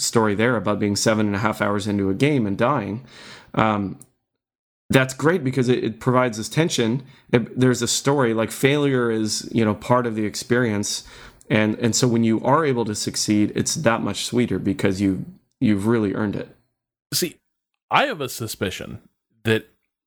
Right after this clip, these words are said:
Speaker 2: uh, 'cause as I think about this, I'm not actually sure it's necessarily even about the permadeath or even the sense of accomplishment. What I think is, is, is sort of just, I'm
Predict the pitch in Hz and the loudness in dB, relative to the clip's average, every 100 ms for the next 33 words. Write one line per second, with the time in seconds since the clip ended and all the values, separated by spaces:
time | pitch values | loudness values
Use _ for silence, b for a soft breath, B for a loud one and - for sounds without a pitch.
0 | _ _ _ _ _ - 139 151 - 170 | _ _ _ _ _ -2 0 0 2 2
1 | 175 180 170 240 220 117 95 98 87 - | 2 0 -2 -6 0 0 0 -6 -6 -8
2 | - 147 196 214 196 190 180 - 165 143 | -2 2 2 2 -2 -8 -6 0 0 0
3 | - 117 127 139 - 135 120 98 107 107 | -2 -4 -4 -4 0 0 0 -2 -2 -2
4 | 104 95 - - - 107 117 131 143 - | 0 -2 -2 -8 -4 0 0 0 -4 -6
5 | 101 110 123 131 - 113 - 95 - - | 0 0 0 -2 -2 -4 -4 -8 -6 -6
6 | - - - - _ _ _ _ _ _ | -10 -14 -14 -16 _ _ _ _ _ _
7 | _ _ _ _ _ _ _ _ _ 143 | _ _ _ _ _ _ _ _ _ 2
8 | 135 135 226 226 226 196 - - 123 127 | 4 4 0 -4 -4 -4 -6 -4 0 0
9 | 123 135 123 113 - - 127 120 113 - | 0 0 0 -2 -8 -4 0 2 0 -6
10 | - - 160 147 131 147 135 196 - 175 | -6 0 0 0 -4 -6 -2 -2 -2 -14
11 | 135 127 123 151 143 | -16 -6 0 0 -2